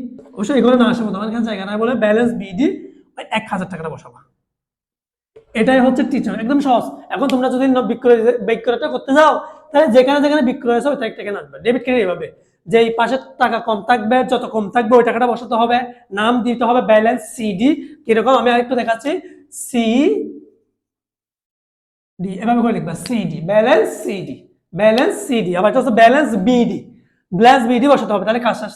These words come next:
তাহলে বৃত্ত আছে এক হাজার টাকা। এখন আমি চলমান যেটা দেখাচ্ছি, তোমরা এভাবে করে মোটে আটটি করতে হবে।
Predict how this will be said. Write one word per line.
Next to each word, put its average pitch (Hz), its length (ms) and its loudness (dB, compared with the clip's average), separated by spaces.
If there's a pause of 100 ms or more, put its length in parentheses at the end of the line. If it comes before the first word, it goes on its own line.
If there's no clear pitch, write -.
তাহলে 247 140 -6 (640)
বৃত্ত 202 380 -2
আছে - 160 0
এক - 120 -2
হাজার 202 220 -6
টাকা। - 160 -16 (560)
এখন 233 260 2
আমি 277 100 2 (340)
চলমান 262 320 6
যেটা 285 240 0
দেখাচ্ছি, 202 280 -4 (380)
তোমরা 254 240 4 (180)
এভাবে 247 280 6
করে 294 120 4 (140)
মোটে 247 220 4
আটটি - 240 -8
করতে - 200 -8
হবে। 156 140 -12